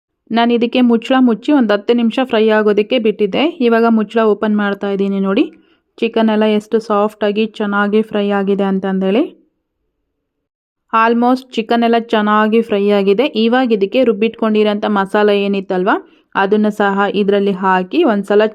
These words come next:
ಚೆನ್ನಾಗಿ ಮಿಕ್ಸ್ ಮಾಡ್ಕೊಳ್ತಾ ಇದ್ದೀನಿ. ನಾನಿಲ್ಲಿ ಈ ಚಿಕನ್ ಗೀ ರೋಸ್ಟ್ ಮಾಡೋದಕ್ಕೆ ಹುಣಸೆ ಹಣ್ಣು ಹಾಗೇನೆ ಲೆಮನ್ ಅಷ್ಟೇ ಯೂಸ್ ಮಾಡಿರೋದು. ನೀವು ಬೇಕು ಅಂದ್ರೆ ಇದಕ್ಕೆ ಸ್ವಲ್ಪ ಕರಡು ಸಹ, ಅಂದ್ರೆ ಮೊಸರು ಸಹ ಹಾಕಿ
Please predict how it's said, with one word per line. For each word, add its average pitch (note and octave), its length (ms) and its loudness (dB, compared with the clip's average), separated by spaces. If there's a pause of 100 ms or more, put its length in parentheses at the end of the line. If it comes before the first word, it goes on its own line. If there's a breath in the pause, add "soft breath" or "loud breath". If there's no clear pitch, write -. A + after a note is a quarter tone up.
ಚೆನ್ನಾಗಿ G3 480 0
ಮಿಕ್ಸ್ - 280 -8
ಮಾಡ್ಕೊಳ್ತಾ F#3 560 -4
ಇದ್ದೀನಿ. F3 280 -2 (2000)
ನಾನಿಲ್ಲಿ A#3+ 440 2
ಈ A#3 60 0 (100)
ಚಿಕನ್ A#3+ 380 0
ಗೀ A3+ 160 2
ರೋಸ್ಟ್ A#3 260 0
ಮಾಡೋದಕ್ಕೆ G#3 540 -2 (260)
ಹುಣಸೆ A3+ 340 0 (120)
ಹಣ್ಣು G#3+ 260 0 (160)
ಹಾಗೇನೆ A3 400 2 (100)
ಲೆಮನ್ G#3+ 320 2 (140)
ಅಷ್ಟೇ G3+ 240 -4 (100)
ಯೂಸ್ G#3+ 200 2 (100)
ಮಾಡಿರೋದು. F#3 500 2 (480 loud breath)
ನೀವು B3 220 0
ಬೇಕು A#3 220 2 (100)
ಅಂದ್ರೆ A#3+ 240 2
ಇದಕ್ಕೆ A3+ 220 -2 (100)
ಸ್ವಲ್ಪ A3 320 0 (160)
ಕರಡು G#3+ 280 2 (100)
ಸಹ, G3+ 140 -2 (180)
ಅಂದ್ರೆ G#3 160 0 (100)
ಮೊಸರು G#3 300 0 (100)
ಸಹ G#3 160 -2 (140)
ಹಾಕಿ G3 260 -4